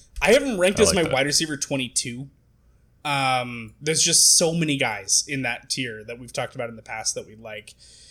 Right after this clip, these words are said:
Speaker 1: So I think that he has a down season this year where he'll be a fine wide receiver two. Might give you a few really big boom weeks, but might have a few real clunkers, um, in that offense. So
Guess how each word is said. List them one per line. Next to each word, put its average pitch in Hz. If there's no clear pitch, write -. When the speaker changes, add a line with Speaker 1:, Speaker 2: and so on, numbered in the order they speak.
Speaker 1:
So 180
I 190
think 269
that 294
he 254
has 202
a 180
down 147
season 165
this 143
year 143
where 139
he'll 151
be 160
a 143
fine 151
wide 135
receiver 143
two. 139
Might 202
give 277
you 240
a 139
few 147
really 143
big 139
boom 139
weeks, 123
but 135
might 139
have 143
a 127
few 147
real 123
clunkers, -
um, 120
in 131
that 120
offense. 107
So 123